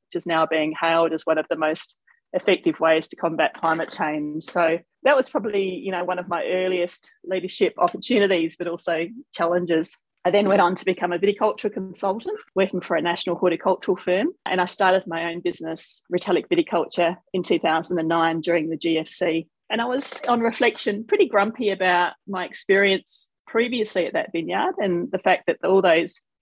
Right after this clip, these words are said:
fantastic native plants had been sprayed out. And I thought, "Well, I'll, I'll go and do a P H D just to demonstrate, you know, the,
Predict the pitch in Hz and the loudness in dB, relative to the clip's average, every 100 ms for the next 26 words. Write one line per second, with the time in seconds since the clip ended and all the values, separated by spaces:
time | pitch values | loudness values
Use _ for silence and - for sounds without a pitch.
0 | _ _ 202 180 180 202 - 170 170 175 | _ _ -2 -2 0 0 0 -2 0 0
1 | 170 - 175 180 - 185 180 170 175 - | -2 -2 -2 -2 -2 -2 -2 -2 -6 -6
2 | 175 180 196 247 - _ 214 226 269 - | -4 -2 0 -2 -4 _ -2 0 0 0
3 | 240 240 - 220 233 302 370 320 226 214 | 2 2 0 -2 2 0 0 0 -2 -2
4 | 233 202 - - 202 202 185 180 220 - | 0 0 -2 -6 -2 2 2 0 -6 -10
5 | 196 196 185 196 - - 175 165 - _ | -6 -2 -2 -2 -6 0 2 2 -2 _
6 | _ _ _ - 180 180 180 185 | _ _ _ -8 -6 -6 -6 -10